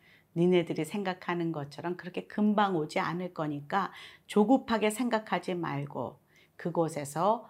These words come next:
오랜 세월 살 생각으로 마음을 바꾸어라.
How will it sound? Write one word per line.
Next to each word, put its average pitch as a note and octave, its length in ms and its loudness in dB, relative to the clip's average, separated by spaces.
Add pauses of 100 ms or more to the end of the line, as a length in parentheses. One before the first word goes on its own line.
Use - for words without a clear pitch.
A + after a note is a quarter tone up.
(300)
오랜 E3 460 4
세월 F#3 380 0
살 B3 320 -2
생각으로 F3+ 880 -2
마음을 D3+ 500 0
바꾸어라. - 760 -8